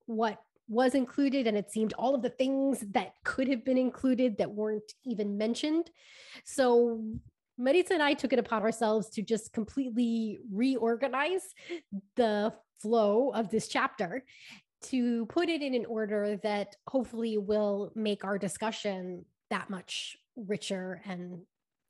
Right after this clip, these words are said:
just deeper for all of you. So we're actually gonna go toward the end and start toward the end of the chapter and then work our way through the material, not in the order that M C gave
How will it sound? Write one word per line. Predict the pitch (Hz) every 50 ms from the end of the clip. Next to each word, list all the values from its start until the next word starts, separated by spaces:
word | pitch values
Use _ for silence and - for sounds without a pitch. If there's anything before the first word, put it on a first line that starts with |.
| _ _ _ _ _ -
just | - 220 - _
deeper | - 262 - - 214 180
for | - - 202 -
all | 220 208 208 202 196
of | 190 180 190
you. | 196 185 185 214 - _ _ _ _ _ - - - - _ _ _ _ _
So | - 269
we're | 262 277 359 381
actually | 359 370 359 - 370 311
gonna | 285 294 262 247
go | 220 254 254 247 254
toward | 247 - - 262 254 247 233 233 226 220 196 - -
the | 214 202 -
end | 262 262 233 196 190 190 196 202
and | 202 208 220 202
start | - - 254 254 262 254 - -
toward | - - 254 240 240 233 196 -
the | 240 214 -
end | 254 233 220 202 185 185 185 190 - - _ _ _ _ _ _ -
of | 233 214 208 190 160 -
the | 208
chapter | - - 202 190 196 - - 190 190 180 196 165 - _ _ _ _ _ _ _ -
and | 220 208 202
then | 220 214 214 208 208 202 202 202 190 - _
work | - 220 208 220 220 208 -
our | 220 208 202
way | 190 196 196 196
through | - - 202 208 202 196 196 190 190 190
the | 175 196
material, | 190 190 190 - - 202 190 196 196 190 190 190 185 190 190 180 196 - _ -
not | 226 294 359 -
in | - 320 285
the | 254 202
order | 202 208 185 190 185 175
that | 190 185 180 - _ _ _ _ _ _
M | - 214 208
C | - - 208
gave | 175 - - -